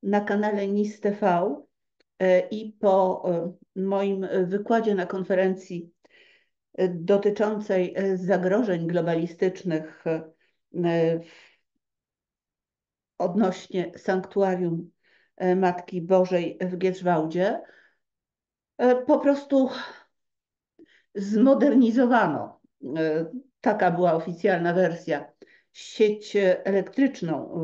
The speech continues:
w moim, e, mieszkaniu, e, i po prostu wszystko zrywało. Zrywało również, e, i to jest dowód na to, że to była cenzura, a nie kłopoty techniczne,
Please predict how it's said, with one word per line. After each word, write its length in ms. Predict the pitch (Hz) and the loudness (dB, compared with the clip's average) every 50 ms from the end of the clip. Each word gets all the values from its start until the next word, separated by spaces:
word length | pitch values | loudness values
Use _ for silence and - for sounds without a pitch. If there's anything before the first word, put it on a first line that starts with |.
| 160 165 | -4 -6
w 160 | 165 - - | -8 -10 -6
moim, 420 | 175 175 175 170 170 170 170 170 160 | -2 0 2 2 2 0 -2 -2 -2
e, 200 | 151 160 160 160 | -2 0 0 0
mieszkaniu, 680 | 170 170 175 170 - - 185 165 160 165 214 294 - - _ _ - _ _ _ _ - | 0 -2 -4 -4 -2 -2 -2 0 0 -2 -4 -6 -8 -12 _ _ -20 _ _ _ _ -2
e, 260 | - 214 - - - - | 0 0 0 -2 -6 -4
i 340 | 247 240 254 269 247 - - - - - - - | -2 -2 -2 -2 -4 -10 -8 -10 -10 -10 -4 -4
po 100 | 220 214 | -4 -2
prostu 520 | 214 - 202 202 - - 208 208 - - | -2 -4 -6 -6 -4 -2 -2 -2 -2 -6
wszystko 880 | - - - - - - 202 185 - - - - 156 127 - - _ _ _ - - 175 | -14 -20 -20 -16 -2 -2 -2 -2 -2 -8 -8 -6 -6 -6 -6 -10 _ _ _ -14 -10 -8
zrywało. 680 | 175 170 202 214 226 196 190 170 135 110 - - - _ - - - _ _ - | -6 -4 0 0 2 4 4 2 2 0 -4 -8 -12 _ -20 -20 -20 _ _ -8
Zrywało 960 | 196 208 220 233 240 247 247 247 240 233 220 214 214 208 185 - - 180 202 | -4 2 2 4 4 6 6 6 4 4 4 2 2 0 -2 -2 -2 -2 0
również, 720 | 208 214 208 208 214 214 208 208 214 220 214 214 - - | 2 2 2 0 0 0 0 0 0 -2 -4 -10 -14 -14
e, 320 | - - - 196 185 180 - | -10 -6 -2 0 0 0 0
i 220 | - - 196 - | -2 -6 -10 -2
to 160 | - 180 175 | 0 0 0
jest 280 | 165 160 180 - - - | 0 -2 -6 -8 -8 -2
dowód 320 | 165 190 180 175 180 180 | 2 2 2 2 0 -4
na 180 | 190 185 180 190 | -2 -2 -2 -2
to, 140 | - 185 170 | -2 -6 -6
że 140 | 175 170 | -6 -6
to 120 | 165 175 165 | -6 -6 -6
była 260 | 170 175 175 170 170 | -4 -4 -4 -6 -6
cenzura, 640 | 170 - 202 202 208 196 202 208 190 170 156 - - | -6 -6 -4 -2 -2 -2 0 0 0 0 -2 -2 -2
a 80 | - 180 | -4 -4
nie 160 | 175 175 170 | -4 -4 -6
kłopoty 640 | 165 - 165 165 180 175 - - 175 139 - - _ _ _ - | -6 -8 -10 -10 -10 -14 -14 -12 -12 -12 -12 -14 _ _ _ -10
techniczne, 680 | 196 185 - 202 202 196 - - - 190 175 180 180 | -10 -10 -8 -8 -10 -10 -10 -10 -6 -4 -4 -6 -6